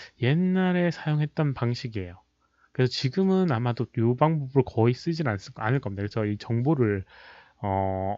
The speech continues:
얻기가 좀 어려울 부분이 있어요. 그리고 통합되어 있는 게 아니라 서로 다른 뭐, 충돌 오브젝트를 만들고 막 이런 것들이 많기 때문에 좀 헷갈릴 수가 있을 것 같아요. 그래서 저는 권장을 하는 게 여기 있는 이 오브젝트는 따로 애니메이션을 주고요.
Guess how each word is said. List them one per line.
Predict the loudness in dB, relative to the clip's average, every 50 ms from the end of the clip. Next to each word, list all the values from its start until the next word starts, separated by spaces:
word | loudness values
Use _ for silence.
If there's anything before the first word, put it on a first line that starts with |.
| -6 _
얻기가 | 2 2 2 2 0 _ _ -4 -2 0 0 0 -2 -2 -4
좀 | -4 -2 -2 0
어려울 | 2 2 4 4 4 4 4 2 0
부분이 | -2 -4 -4 0 0 0
있어요. | 0 -2 -2 -2
그리고 | 0 2 2 4 4 4 2 2 -2 -12 -20 -20 -20 _ _ -20 -20 _ _ _ _ _ _ -10
통합되어 | 2 4 4 4 4 4 4 4
있는 | 6 4 4
게 | 2 2
아니라 | 0 0 -2 -4 -6
서로 | -8 -6 -2 2 2 2
다른 | 2 2 0 4 6 6 6 6 4 2 -2 -4 -8 -12 _
뭐, | -6 -4 -4
충돌 | -4 -2 -2 0 4 6 6 6 6 4 2 -2 -8 -20 _ _ _
오브젝트를 | -2 -2 0 2 2 0 0 0 -2 -2 -2
만들고 | 0 0 0 -2 -2 -2
막 | -2 0
이런 | 0 0 0 0
것들이 | -2 -4 -4 -4 -4
많기 | -4 -4 -6 -10 -14 -6
때문에 | -4 -4 -2 -2 -2 0 0 0 0 -2 -6 -10 -14 -14 -14 -12 -8
좀 | -6 -6 -6
헷갈릴 | -6 -4 -2 0 2 2 2
수가 | 0 -2 -2 -4
있을 | -4 -2 -2 -4
것 | -4 -4 -8
같아요. | -14 -14 -16 -18 -18 -18 -20 -20 _ _ _
그래서 | -6 -4 -2 -2 -2 -4 -6
저는 | -12 -2 0 2 4 4 2 0 -2 -8 -14 -20 -20 _ -20 -20 -20 -20 _ _ _
권장을 | -4 -2 0 2 2 2 2 2
하는 | 0 0 -2 0
게 | 0 -2 -2 -2 -6 -12 _ _ _ 0
여기 | 0 2 2 2
있는 | 2 2 2
이 | 2
오브젝트는 | 0 0 0 0 -2 0 0 -2 -2 0
따로 | 2 2 2 2 2 0
애니메이션을 | 0 0 0 0 0 0 0 0 -2 -2
주고요. | -4 -6 -6 -2 -2 -2 -2 -4 -6